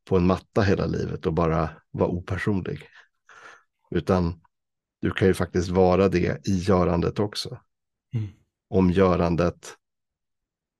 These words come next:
Speaker 1: har en god känsla.
Speaker 2: Mm. Och man kan ju vara väldigt, uppfattas som väldigt personlig. Och man kan vara väldigt personlig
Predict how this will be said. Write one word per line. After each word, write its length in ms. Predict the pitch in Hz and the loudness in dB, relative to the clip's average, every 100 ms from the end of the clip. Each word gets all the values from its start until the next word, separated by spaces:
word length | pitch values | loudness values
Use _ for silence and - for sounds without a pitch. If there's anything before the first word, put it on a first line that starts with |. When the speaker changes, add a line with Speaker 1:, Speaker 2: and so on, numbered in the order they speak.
| _ _ | _ _
Speaker 1:
har 180 | - | -10
en 140 | - - | -6 -6
god 240 | - 113 | -6 -6
känsla. 540 | - 107 107 - 107 - _ _ _ _ _ | -4 -6 -6 -8 -10 -12 _ _ _ _ _
Speaker 2:
Mm. 180 | 117 101 _ _ _ _ _ _ _ _ _ _ _ _ _ _ _ _ _ _ _ _ - | -8 -8 _ _ _ _ _ _ _ _ _ _ _ _ _ _ _ _ _ _ _ _ -6
Och 80 | 117 | 2
man 120 | 107 | 2
kan 140 | 95 107 | 4 4
ju 40 | |
vara 100 | 98 | 4
väldigt, 600 | 98 92 87 - _ - - | 4 2 0 -10 _ -10 -2
uppfattas 520 | 117 - - - 87 | -2 -2 -10 -8 -2
som 160 | 104 | 0
väldigt 300 | 104 98 101 | 0 0 -2
personlig. 680 | - - - - - - - | -2 -2 -2 -6 -10 -12 -4
Och 60 | 92 | -2
man 100 | 95 | 0
kan 160 | - | 2
vara 220 | 117 131 - | 2 0 -2
väldigt 280 | 90 87 | -4 -4
personlig 760 | - 92 95 90 90 95 92 - | -4 -4 -2 -2 -2 -4 -6 -12